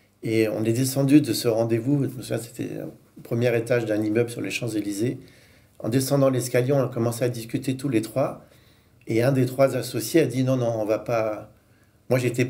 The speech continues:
j'avoue, j'étais prêt à accepter leur offre, c'était trop bien. <laughs> Et il y en a qui a dit, « Non, non, on peut pas lâcher maintenant,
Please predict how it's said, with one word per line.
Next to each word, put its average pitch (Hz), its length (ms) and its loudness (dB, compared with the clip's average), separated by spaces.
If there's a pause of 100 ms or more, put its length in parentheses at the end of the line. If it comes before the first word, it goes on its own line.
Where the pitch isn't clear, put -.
j'avoue, 123 300 2
j'étais 110 260 0
prêt - 120 -6
à 127 60 -2
accepter 131 340 -6
leur 107 180 -2
offre, 127 240 -4
c'était - 280 -12
trop - 320 -2
bien. 120 280 -4 (200)
<laughs> 151 500 -2
Et 131 140 4
il 131 60 0
y 113 100 0
en 117 80 2
a 139 100 2
qui 131 80 -6
a 113 60 0
dit, « 131 160 -2
Non, 131 120 2
non, 120 100 0
on 104 40 -4
peut 113 160 -6
pas 127 120 4
lâcher 123 320 -4
maintenant, 165 520 0